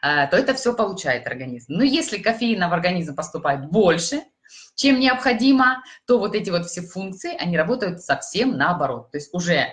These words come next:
а, нет концентрации необходимой, ну и так далее, и так далее. Да? То есть наоборот работает, если кофеина больше, чем необходимо, поступает в организм в течение дня.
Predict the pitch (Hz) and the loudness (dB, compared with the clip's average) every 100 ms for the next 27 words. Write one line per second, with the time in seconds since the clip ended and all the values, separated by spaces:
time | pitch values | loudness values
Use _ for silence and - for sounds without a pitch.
0 | - - - 135 139 135 131 127 - 180 | -10 -18 -4 0 4 4 2 0 0 0
1 | 165 - 147 - 139 139 - 226 262 277 | 0 -2 -10 -8 -4 -2 -2 0 2 0
2 | - 277 311 294 277 392 262 170 196 196 | 0 0 2 2 2 2 2 2 2 2
3 | 143 139 120 120 - 226 240 - - - | 2 -2 -6 -6 0 0 0 -4 -14 -14
4 | - 160 214 180 180 156 143 131 131 131 | -6 2 4 4 2 2 -2 -4 -4 -6
5 | 127 - 226 226 185 170 165 170 196 208 | -6 -2 -2 -2 -4 -4 -6 -4 -4 -4
6 | 143 147 208 220 190 170 - _ _ _ | -4 -2 -2 0 -2 -2 -10 _ _ _
7 | _ _ _ - 190 175 147 - 147 226 | _ _ _ -4 0 2 2 0 0 2
8 | 190 139 - - 170 175 - 143 143 139 | 2 0 -6 0 2 2 0 -2 -2 -4
9 | 127 175 190 175 - - 160 156 151 117 | -6 -6 -8 -8 -10 -8 -6 -6 -8 -6
10 | 135 - | -8 -8